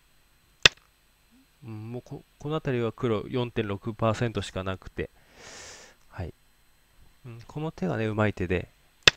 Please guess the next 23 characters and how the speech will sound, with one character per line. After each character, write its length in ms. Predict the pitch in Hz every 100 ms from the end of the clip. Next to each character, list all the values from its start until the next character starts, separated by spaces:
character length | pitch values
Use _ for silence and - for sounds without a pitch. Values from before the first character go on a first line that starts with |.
| - - - _ _ _ _ _ _ -
は 200 | - 90
い、 120 | 87 - -
実 80 | 95
戦 300 | - 98 104
は 40 |
下 160 | 107 120
が 80 | 135
っ 40 |
て、 200 | - - - _ - _ _ _ _ -
ま 120 | 104
あ、 60 | - _ _
抵 180 | - 98
抗 160 | 92 92
し 80 | -
た 100 | 92
ん 60 |
で 80 | 82
す 100 | -
け 80 | 104
ど、 340 | 113 117 127 - 123
例 80 | 143
え 60 | 131
ば、 220 | 120